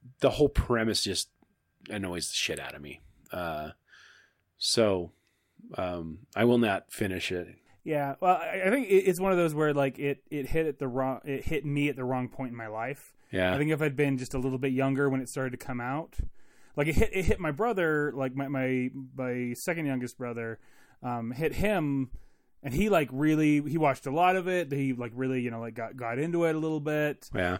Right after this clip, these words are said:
Speaker 2: You know, it was one that, like, he, I think he and his wife watched together, and they really enjoyed. And they were both just a little bit younger than me. And I think it was one of those where it's just, like, I, I wasn't in the right window. And mo-, and you're, the vast majority of sitcoms,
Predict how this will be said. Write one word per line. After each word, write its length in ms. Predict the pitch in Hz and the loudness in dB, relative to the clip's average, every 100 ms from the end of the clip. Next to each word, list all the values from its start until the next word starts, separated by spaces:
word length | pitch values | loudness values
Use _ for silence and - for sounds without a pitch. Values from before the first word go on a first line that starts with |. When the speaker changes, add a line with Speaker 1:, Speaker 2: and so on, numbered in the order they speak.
| - | -2
Speaker 2:
You 60 | 135 | 0
know, 40 | |
it 40 | |
was 100 | 135 | 0
one 180 | 139 139 | 0 0
that, 140 | 135 123 | 0 -2
like, 140 | 120 | -4
he, 120 | - | -6
I 60 | 113 | -4
think 160 | 160 | -6
he 160 | - 165 | -4 -2
and 80 | 147 | 0
his 120 | 117 | -2
wife 360 | 117 139 151 160 | 0 0 0 -2
watched 320 | 147 - - | -4 -4 -10
together, 360 | 143 139 139 | -4 -2 0
and 120 | 135 127 | 0 -2
they 60 | |
really 220 | 127 123 | -2 -2
enjoyed. 520 | 123 127 147 143 143 135 | -4 -2 0 0 0 -4
And 60 | - - - - | -10 -20 -18 -2
they 100 | 147 | 2
were 60 | |
both 200 | 147 156 - | 4 4 2
just 220 | 156 147 | 0 0
a 60 | 143 | 0
little 240 | 139 147 | 0 0
bit 160 | 135 135 | 0 0
younger 340 | 139 139 135 | 0 0 0
than 180 | 123 123 | -2 -2
me. 100 | 123 | -4
And 80 | 123 | -4
I 20 | |
think 120 | 190 | 0
it 40 | 196 | 0
was 80 | 165 | 2
one 100 | 170 | 2
of 40 | |
those 160 | 160 143 | 2 2
where 100 | 147 | 0
it's 80 | 135 | -2
just, 200 | 147 143 | -4 -4
like, 120 | 135 | -2
I, 160 | 135 - | -2 0
I 120 | 143 | 2
wasn't 340 | 147 156 151 156 | 4 4 2 -2
in 80 | |
the 80 | 143 | -2
right 180 | 131 135 131 | 0 -2 -2
window. 560 | 131 156 175 196 214 _ _ _ _ _ _ | -4 -2 -2 -2 -4 _ _ _ _ _ _
And 400 | 151 147 143 139 - - - - | -2 0 0 -2 -4 -12 -14 -4
mo-, 380 | 151 170 190 196 | 2 6 8 6
and 160 | 170 160 | 4 0
you're, 200 | 156 143 | 0 0
the 180 | 135 139 | -4 4
vast 300 | 175 185 175 | 4 4 0
majority 560 | 143 151 156 151 143 | 0 0 2 2 0
of 80 | 131 | -2
sitcoms, 600 | - 143 - 127 123 123 | -4 -8 -4 -4 -4 -6